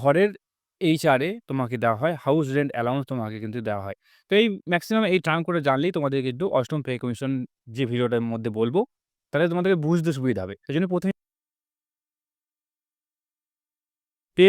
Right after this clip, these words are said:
কমিশন মানে তোমরা বুঝতে, বলতে পারো যারা কেন্দ্র সরকারের কর্মচারী আছে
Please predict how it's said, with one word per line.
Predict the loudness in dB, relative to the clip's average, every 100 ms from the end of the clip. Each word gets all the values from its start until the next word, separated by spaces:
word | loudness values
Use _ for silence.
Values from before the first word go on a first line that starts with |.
| 8
কমিশন | 4 2 0 0 0
মানে | 0 -2 0
তোমরা | 0 0 -4 _ -6
বুঝতে, | -4 -2 -4 -2
বলতে | 0 0 0
পারো | -2 -4 _ _ _ _
যারা | -4 -2 -2 -2
কেন্দ্র | -2 -2 -2
সরকারের | 0 2 0 0
কর্মচারী | -2 -2 -2 0 0
আছে | -2 -4